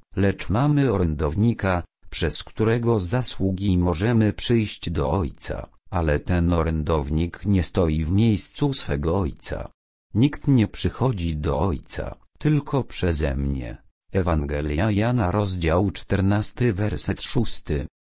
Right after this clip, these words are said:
Jeżeli udamy się tylko do orędownika i nie postąpimy dalej, to nie idziemy do Ojca. Musimy przyjść do Ojca w imieniu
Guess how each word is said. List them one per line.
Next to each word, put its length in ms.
Jeżeli 540
udamy 500
się 180
tylko 440
do 240
orędownika 880
i 200
nie 200
postąpimy 760
dalej, 520
to 200
nie 200
idziemy 540
do 260
Ojca. 580
Musimy 540
przyjść 600
do 180
Ojca 480
w 120
imieniu 640